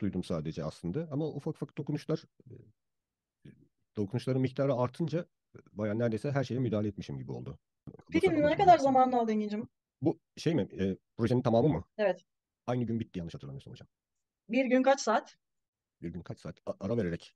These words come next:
Speaker 1: çalıştım. Yani aslında akşama, e, öğlen başlayıp akşama doğru bitmişti.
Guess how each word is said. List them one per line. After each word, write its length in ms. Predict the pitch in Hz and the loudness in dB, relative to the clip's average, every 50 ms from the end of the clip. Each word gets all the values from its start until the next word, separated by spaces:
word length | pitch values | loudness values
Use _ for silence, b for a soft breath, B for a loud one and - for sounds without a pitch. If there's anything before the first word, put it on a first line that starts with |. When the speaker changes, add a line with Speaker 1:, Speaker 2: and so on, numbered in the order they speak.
| _ _ _ | _ _ _
Speaker 1:
çalıştım. 460 | - 95 80 - - - 135 156 - - | -8 -8 -8 -8 -8 -8 -10 -10 -8 -8
Yani 180 | 110 101 85 - | -8 -8 -8 -8
aslında 340 | 95 98 - 101 101 123 - | -10 -10 -10 -6 -6 -4 -4
akşama, 340 | 107 104 - 117 110 120 131 - _ _ _ _ _ _ - | -4 -4 -2 -2 -2 -2 -2 -4 _ _ _ _ _ _ -14
e, 40 | |
öğlen 440 | 85 - - - - 104 117 123 123 | -14 -14 -8 -2 0 2 2 2 0
başlayıp 280 | 98 95 - 107 120 - | -2 -4 -4 -6 -8 -8
akşama 260 | 107 - - 101 95 | -8 -8 -8 -6 -4
doğru 160 | 90 98 110 | -4 -4 -4
bitmişti. 360 | 98 95 - - - - 80 | -6 -8 -10 -12 -12 -14 -14